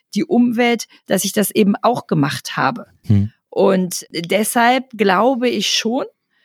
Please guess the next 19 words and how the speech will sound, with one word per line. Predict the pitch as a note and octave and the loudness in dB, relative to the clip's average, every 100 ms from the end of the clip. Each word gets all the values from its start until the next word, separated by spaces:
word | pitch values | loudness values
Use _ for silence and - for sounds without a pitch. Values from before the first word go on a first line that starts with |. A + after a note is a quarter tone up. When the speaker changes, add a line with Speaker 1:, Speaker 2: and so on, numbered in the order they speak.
| _ - | _ -4
Speaker 1:
im | G3+ G#3 | -2 0
Einzelnen | G3 A#3+ C#4 D4 C#4 C4+ B3+ | 0 0 -2 0 2 2 2
werde | G#3+ A3 | 2 0
ich | G#3+ | 0
da | G3+ G3 | 0 0
natürlich | G3 - C#4 C4+ A3+ | 0 0 0 0 0
mit | G3+ - | -2 2
mir | G#3 G#3 | 2 2
etwas | G3+ G3 - | 0 -4 0
kritisch | B3 A#3+ C4+ | -2 0 0
ins | B3+ B3 - | 0 -2 -2
Gericht, | A#3 C4 C4 - | -2 -2 -4 -10
äh, | - A3 A3+ - | -4 0 0 -2
gehen, | G#3 B3 B3+ C#4 C#4 | -4 0 0 0 -2
aber | - G#3 G#3 F#3+ | -2 2 2 0
von | G3 | 0
der | G3 F3+ | -2 -2
Grundtendenz | F#3+ A#3+ D#4 - A#3 G#3+ A3 A3+ A3 | 0 0 0 0 0 2 0 0 -2
her | A3+ G#3 G#3+ | 0 2 2